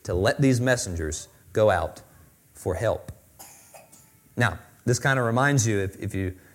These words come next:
are familiar with your Old Testament, this kinda reminds you of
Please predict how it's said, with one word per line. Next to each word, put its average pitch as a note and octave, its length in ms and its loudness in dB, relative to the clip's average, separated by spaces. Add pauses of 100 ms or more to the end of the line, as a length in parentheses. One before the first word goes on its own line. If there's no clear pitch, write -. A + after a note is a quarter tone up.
(260)
are A#2+ 100 2
familiar E3 260 6
with D3+ 120 4
your D3 80 8
Old C#3 100 6
Testament, C3+ 440 0 (560)
this - 80 -20
kinda F3+ 180 4
reminds D3+ 400 4
you A#2+ 160 2
of A2 500 4